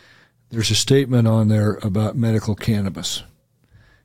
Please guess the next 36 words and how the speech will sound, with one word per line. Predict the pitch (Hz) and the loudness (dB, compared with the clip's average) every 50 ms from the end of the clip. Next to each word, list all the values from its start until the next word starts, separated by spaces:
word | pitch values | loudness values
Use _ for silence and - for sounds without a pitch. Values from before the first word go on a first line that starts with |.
| _ _ _ - | _ _ _ -6
And, | 117 113 113 113 110 107 107 101 - | -2 0 0 2 2 2 0 -2 -2
and, | 127 120 110 107 107 104 - - - | -2 -2 0 0 -2 -4 -6 -10 -8
and | 113 110 113 | -4 0 2
what | 120 127 123 | 2 2 2
it | 120 - | 2 0
says | - - 123 120 117 101 107 | 0 0 2 2 2 2 0
in | 110 107 110 - | -2 -2 0 0
essence | 123 120 - - - 113 107 101 - - - | 0 0 0 0 -2 -2 -2 -2 -4 -6 -6
is, | - 120 110 107 107 101 - - - - - - _ _ _ _ _ _ | -8 -8 -8 -8 -10 -12 -12 -12 -12 -18 -20 -20 _ _ _ _ _ _
if | - 110 92 | -20 -18 -14
medical | 107 120 127 131 131 107 107 | -6 -2 0 0 0 0 -4
cannabis | 107 - - 131 120 117 110 101 113 107 - - | -4 -2 0 2 2 2 2 2 0 0 0 0
is | - 113 110 101 110 | 0 -2 0 0 2
used | 117 113 113 110 107 - | 2 2 2 0 -2 -2
in | 131 113 107 | -2 -2 -2
a | 104 | 0
medically | 104 107 113 117 113 110 - - 113 113 107 | 0 0 0 0 -2 -2 -2 0 0 0 0
appropriate | 104 - - - 113 113 107 - 110 104 95 82 | -2 -4 -6 -6 -6 -6 -4 -6 -8 -8 -6 -8
way | 113 107 95 90 90 90 92 - _ _ _ _ _ _ _ _ _ _ | -8 -8 -8 -8 -10 -10 -12 -14 _ _ _ _ _ _ _ _ _ _
under | - 113 110 104 107 | -16 -16 -14 -14 -14
a | 104 | -10
doctor's | 98 110 113 113 113 107 - 110 104 | -4 -2 0 2 2 2 0 0 0
supervision, | - - 113 107 - 117 98 107 104 98 87 101 104 101 98 - _ _ _ _ _ _ _ _ _ _ | 2 0 0 0 -2 -4 -6 -6 -8 -4 0 2 2 2 0 -2 _ _ _ _ _ _ _ _ _ _
we | 113 113 107 | -12 -8 -4
have | 92 110 110 101 98 | -2 0 0 0 0
no | 110 110 107 | -2 -2 -2
problem | 107 - - 107 104 101 95 95 | -6 -10 -12 -10 -10 -12 -12 -12
with | 92 90 - - | -12 -12 -6 -4
that. | 101 98 95 - - - - - - - - _ _ _ _ _ _ _ _ _ _ _ _ _ _ _ _ _ - | -4 -4 -4 -6 -10 -14 -16 -16 -16 -18 -20 _ _ _ _ _ _ _ _ _ _ _ _ _ _ _ _ _ -2
And, | 120 117 110 110 110 107 107 101 - | 0 2 4 4 4 2 2 0 -2
and | 117 110 | -8 -8
I | 107 107 | -8 -10
think, | - - 113 107 110 - | -6 -4 -4 -2 -2 0
well, | 113 120 131 139 - | 0 0 0 0 0
okay, | 131 123 120 - 120 107 104 | -2 -2 -2 0 0 0 0
so | 98 - - 123 117 113 110 107 101 | 0 -2 0 0 2 2 2 0 -2